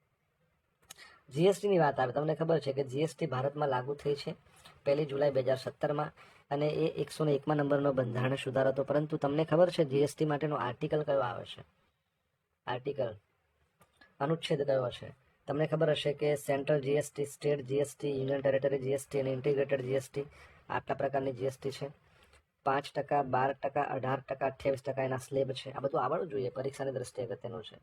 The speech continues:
અને ભારતનું પ્રથમ જી એસ ટી મ્યુઝિયમ ગોવામાં, નામ તમને ખબર હોય તો તમે જણાવી શકો છો. હું નથી જણાવવાનો, તમારે શોધીને જણાવવાનું છે.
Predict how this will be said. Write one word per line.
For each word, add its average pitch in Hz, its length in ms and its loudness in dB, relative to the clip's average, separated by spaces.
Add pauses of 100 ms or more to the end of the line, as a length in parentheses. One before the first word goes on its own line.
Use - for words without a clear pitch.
(680)
અને - 120 -4
ભારતનું - 380 -4
પ્રથમ - 320 -4 (300)
જી 127 100 -2
એસ 139 120 -4
ટી 147 120 -6
મ્યુઝિયમ 135 400 -2
ગોવામાં, 131 440 -2 (720)
નામ 123 300 -6
તમને 127 240 -6
ખબર 101 260 -6
હોય 92 140 -4
તો - 80 -8
તમે 92 220 -10
જણાવી 95 260 -6
શકો - 280 -12
છો. - 120 -20 (560)
હું 139 100 -4
નથી 117 200 -4
જણાવવાનો, 90 420 -6 (100)
તમારે 101 220 -8
શોધીને 95 340 -8
જણાવવાનું 82 420 -10
છે. - 120 -20